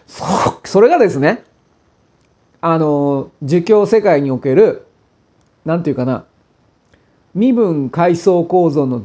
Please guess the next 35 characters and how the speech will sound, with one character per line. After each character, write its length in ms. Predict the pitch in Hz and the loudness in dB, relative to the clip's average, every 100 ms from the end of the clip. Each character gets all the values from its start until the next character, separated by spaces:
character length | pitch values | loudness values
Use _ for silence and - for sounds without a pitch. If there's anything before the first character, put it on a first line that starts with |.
| - | 0
ど 160 | 180 | 2
う 80 | 208 | 2
し 100 | 214 | 2
よ 60 | 233 | 0
う 40 | |
も 60 | 233 | 2
な 140 | 240 | 0
さ 80 | 180 | -2
な 80 | 135 | -4
ん 60 | |
で 80 | 113 | -6
す 80 | 123 | -8
よ。 120 | 120 - _ _ _ _ _ | -14 -16 _ _ _ _ _
う 60 | 165 | -6
ん。 260 | 160 131 - _ _ _ | -4 -6 -10 _ _ _
死 160 | - 226 | -8 -2
の 200 | 302 330 | 0 0
交 260 | - 262 247 | 0 0 2
渉 200 | 277 269 | 0 2
と 140 | 233 | 2
い 80 | 214 | 2
う 60 | |
ふ 100 | 196 | 0
う 60 | 226 | 0
に 120 | 175 | 0
は 360 | 185 226 120 - _ _ | 0 0 -2 -8 _ _
名 160 | 160 170 | -2 0
乗 100 | 233 | 2
ら 140 | 254 | 0
な 100 | 214 | 0
い 60 | 160 | -2
ん 80 | 135 | -4
で 60 | |
す 100 | - | -4
が、 240 | 143 147 | -2 -4